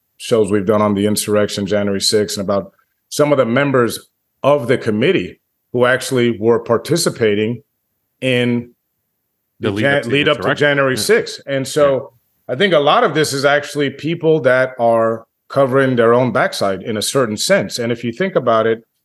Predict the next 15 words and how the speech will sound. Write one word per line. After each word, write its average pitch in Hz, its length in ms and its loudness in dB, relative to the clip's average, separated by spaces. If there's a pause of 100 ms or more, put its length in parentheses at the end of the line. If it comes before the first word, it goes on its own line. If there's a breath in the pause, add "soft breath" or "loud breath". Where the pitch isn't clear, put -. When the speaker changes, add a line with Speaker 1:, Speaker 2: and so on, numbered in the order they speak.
(220)
Speaker 1:
um, 104 600 -2
and 127 80 -10
that's 160 220 0
why 147 140 4
it's 127 140 -2
sad. 139 400 2
Like, 117 160 2
I, 120 140 2
I, 127 200 0
and 127 220 0
I, 120 60 2
and 117 180 0
I 113 160 2
don't 127 360 -2
wanna 117 260 0